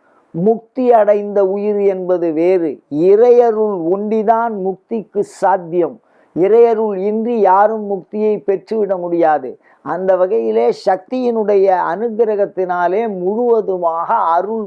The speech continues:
பெற்று காலத்தை வென்றவர்கள் தான் முக்தர்கள் என்று பெயர். அவளுக்கு கடந்த காலம் கிடையாது, நிகழ்காலம் கிடையாது, எதிர்காலம் கிடையாது.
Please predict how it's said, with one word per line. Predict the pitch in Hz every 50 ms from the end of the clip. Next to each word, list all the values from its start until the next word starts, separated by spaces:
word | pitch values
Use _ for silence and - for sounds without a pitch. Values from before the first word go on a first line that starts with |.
| 165 -
பெற்று | 175 170 139 - _ 160 170 190 208 190 147 113 - _ _ _ _ _ _ _ _ _ _ _ _ _ _ _ -
காலத்தை | 185 180 196 233 269 277 277 247 - - _ - 240 262 269 247
வென்றவர்கள் | 208 196 180 190 202 220 233 214 202 180 175 160 160 160 160 151
தான் | 170 185 226 247 240 214 175 160 170
முக்தர்கள் | 185 185 - _ - 220 190 185 170 196 202 185 175
என்று | 165 156 147 151 156
பெயர். | - 135 120 107 - - _
அவளுக்கு | - 143 156 170 175 170 -
கடந்த | 165 156 170 196 208 214
காலம் | 214 202 196 196 190
கிடையாது, | 185 180 185 196 196 180
நிகழ்காலம் | 170 175 196 196 185 180 175 175 175 170
கிடையாது, | 160 156 165 170 165
எதிர்காலம் | 156 151 170 170 170 165 156 156 151 151
கிடையாது. | 147 139 139 135 120